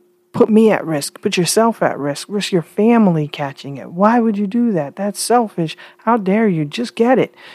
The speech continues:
You're so easy. I don't understand. Well, it's easy. It's easy to get mad at somebody for not doing something that we feel is important to do. But, I, you know, I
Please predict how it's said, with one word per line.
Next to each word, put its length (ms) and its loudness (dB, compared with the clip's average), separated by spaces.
You're 120 -2
so 340 0
easy. 420 2
I 80 -2
don't 240 2
understand. 640 -2
Well, 200 4
it's 180 0
easy. 420 4
It's 120 4
easy 260 6
to 80 2
get 200 4
mad 280 2
at 100 -6
somebody 400 0
for 160 -4
not 240 -2
doing 220 -2
something 400 -4
that 260 -4
we 180 2
feel 500 -4
is 160 -6
important 560 -4
to 60 -12
do. 240 -2
But, 340 2
I, 120 -4
you 160 -4
know, 220 0
I 340 0